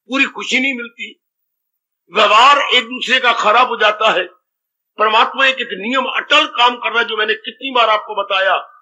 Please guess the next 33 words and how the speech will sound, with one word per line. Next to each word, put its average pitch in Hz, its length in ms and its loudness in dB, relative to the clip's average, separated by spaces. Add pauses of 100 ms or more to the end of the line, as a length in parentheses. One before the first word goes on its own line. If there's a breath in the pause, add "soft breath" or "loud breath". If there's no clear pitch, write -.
(140)
अपने 254 280 0
को 240 200 -4
समझाओ, 196 400 0 (240)
औरों 311 200 4
को 277 120 -8
भी 247 120 -4
समझाओ, 202 480 0 (340)
अगर 202 180 0
किसी - 300 -10
का 214 180 2 (100)
भला 214 220 2
चाहते 190 360 -2
हो। 143 160 -12
दुनिया - 840 -8
में 285 80 -2
ये 269 160 2
लॉ 233 320 4 (100)
कितना 285 340 -2 (140)
जोरदार 269 640 4
चल 254 240 0
रहा 254 100 2
है 247 120 4
चारों 233 360 2
ओर। 196 260 -10 (300)
क्या? 214 180 4 (120)
law 208 180 2
of 240 120 4
diminishing 226 400 -10
utility, 196 460 -6 (640)
law 180 280 4 (120)
of 254 240 4
diminishing 247 540 -6 (160)
utility, 240 680 0